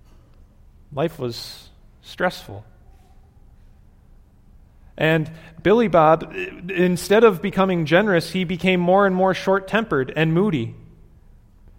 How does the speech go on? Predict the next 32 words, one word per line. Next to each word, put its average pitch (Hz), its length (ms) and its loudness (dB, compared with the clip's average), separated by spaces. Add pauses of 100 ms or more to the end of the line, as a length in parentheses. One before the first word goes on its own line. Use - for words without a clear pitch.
(320)
And 196 120 2
he 214 60 0
suddenly 262 420 4
had 208 280 6
a, 190 260 4
an 185 140 2
affection 202 720 -2
for 190 180 -2
different 185 400 -2
things 233 300 -2
that 190 100 4
he 180 100 0
hadn't 190 260 4
had 208 280 0
before. 110 480 -6 (960)
He 190 100 -2
was 180 120 0
generous 220 320 0
toward 196 240 2
himself, 196 480 2
and 170 80 -2
he 151 60 -4
bought 156 560 0
fine 170 360 2
art. 180 440 0 (840)
He 202 80 -4
bought 180 240 6
antique 196 460 -2
clothing, 196 560 -2 (120)
or 165 140 -2
antique 156 560 -4
cars. 202 680 2